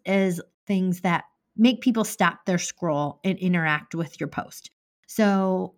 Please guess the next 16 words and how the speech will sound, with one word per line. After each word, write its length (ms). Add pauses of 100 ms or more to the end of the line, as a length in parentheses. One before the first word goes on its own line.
engagements 880
are 100
counted 640 (120)
in 120
a 40
variety 440
of 100
ways. 320 (580)
A 80
like, 440 (380)
a 60
comment, 680
a 60
share, 680 (100)
a 60
save, 680